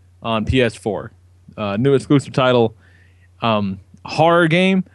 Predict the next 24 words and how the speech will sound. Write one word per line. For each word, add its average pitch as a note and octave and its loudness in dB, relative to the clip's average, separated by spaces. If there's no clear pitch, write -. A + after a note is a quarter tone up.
plays D3+ 0
a C3+ 0
whole D#3+ -2
lot C#3+ -2
like B2 -6
Heavy C3 -2
Rain B2+ -2
did. G3+ 0
So B2 0
you B2 0
take C3+ -2
control C3 -2
of A#2+ 0
all B2+ 2
eight C3 0
of C3 2
these B2 -2
characters B2+ -2
throughout A#2+ 0
different A#2+ -8
parts B2 0
of A#2+ -4
the A#2 -4
game, A#2 0